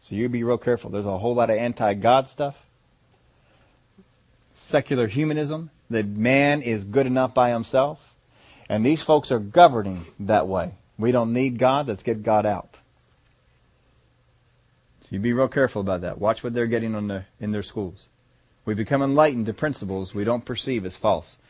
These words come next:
So I must understand what is true and what is false. It is important, because if I can pick up that this is false, I will not become enlightened. Jeroboam heard this come up on the inside of him, and he s-, decided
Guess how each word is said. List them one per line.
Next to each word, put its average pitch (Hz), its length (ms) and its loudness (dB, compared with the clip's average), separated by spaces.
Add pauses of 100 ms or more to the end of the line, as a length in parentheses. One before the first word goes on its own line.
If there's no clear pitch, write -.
(200)
So 101 240 -4
I 135 180 2
must 143 300 0
understand 135 840 -2
what 117 500 0
is 127 220 -6
true 113 340 -4
and 92 120 -6
what 95 120 -4
is 92 120 -10
false. - 360 -10 (300)
It 131 120 4
is 143 140 0
important, 120 500 -2
because 110 240 -4
if 95 100 -6
I 139 120 8
can 170 160 -2
pick 190 240 0
up 175 280 4 (140)
that 117 140 -4
this 135 180 -4
is 165 160 -4
false, 151 560 6 (240)
I 113 140 4
will 160 240 4
not 165 240 4
become 156 280 0
enlightened. 143 520 2 (340)
Jeroboam 175 800 8 (140)
heard 202 440 6
this 180 200 4
come 180 240 0
up 175 120 4
on 160 80 -2
the 160 100 0
inside 156 320 6
of 123 60 4
him, 113 220 0 (320)
and 143 140 2
he 143 80 4
s-, - 180 -6
decided 143 600 4